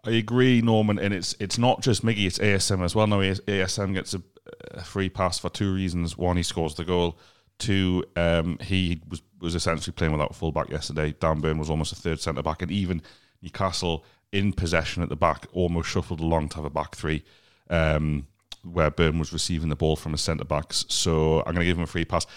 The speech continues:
Very frustrating to watch, though, because Wolves, uh, particularly with A S M, but on the run as well, Wolves were doubling up on them both, at least doubling up, and just showed them to the weaker foot, and we had no answer to that.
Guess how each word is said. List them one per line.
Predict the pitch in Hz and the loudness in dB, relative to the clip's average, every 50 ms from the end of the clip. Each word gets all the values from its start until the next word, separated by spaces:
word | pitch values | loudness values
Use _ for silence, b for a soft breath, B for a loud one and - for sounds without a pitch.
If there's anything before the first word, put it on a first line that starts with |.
| B B B B | B B B B
Very | - 110 117 123 - | 4 4 6 6 4
frustrating | - 110 - - 120 113 98 98 | 2 0 0 0 0 0 2 2
to | 98 95 | 2 2
watch, | 85 - - | 2 0 0
though, | 85 | -2
because | 87 87 - - 85 87 | -2 -2 0 0 0 4
Wolves, | 101 107 104 101 95 87 - - - - - | 6 6 8 6 6 4 -2 -6 -12 -12 -10
uh, | - 64 - | -8 -6 -4
particularly | - 98 - 123 120 - 98 107 | -4 -2 2 2 0 2 4 4
with | 101 98 95 | 6 6 8
A | 98 95 90 | 8 8 6
S | 82 - - | 6 4 2
M, | 92 87 | 0 2
but | 87 85 87 | 2 2 2
on | 85 82 | 2 0
the | 85 | 0
run | 85 82 | -2 -2
as | 82 - | -2 2
well, | 92 82 80 - b b b b b b b b b | 2 2 2 2 b b b b b b b b b
Wolves | b 110 123 127 127 107 - | b 4 6 6 6 6 4
were | 92 | 2
doubling | - - 110 101 104 98 98 98 | 4 4 4 4 4 2 2 2
up | 98 90 - 95 | 2 0 2 2
on | 95 92 | 2 2
them | 85 80 76 - | 2 0 2 4
both, | 113 107 90 104 - - - | 6 6 6 6 2 -2 -6
at | 65 - | -8 -4
least | - 98 107 - - | -2 -2 -2 -2 -2
doubling | - 101 87 90 85 80 | -2 -2 -2 0 0 0
up, | 78 78 - 85 | 0 -2 -2 -4
and | 80 - | -4 -2
just | 85 80 | -2 -2
showed | - - 85 82 82 | 0 0 2 2 0
them | 82 78 | 0 -2
to | - 78 | -2 -2
the | 78 | 0
weaker | 76 78 - - | 0 0 -2 -2
foot, | - - 85 - - | -2 -2 -2 -2 -2
and | - 80 85 | -2 0 2
we | 87 | 2
had | 87 78 | 4 4
no | 82 80 80 | 4 2 2
answer | 76 - - - | 2 0 -4 -6
to | - | -6
that. | 82 - | -8 -8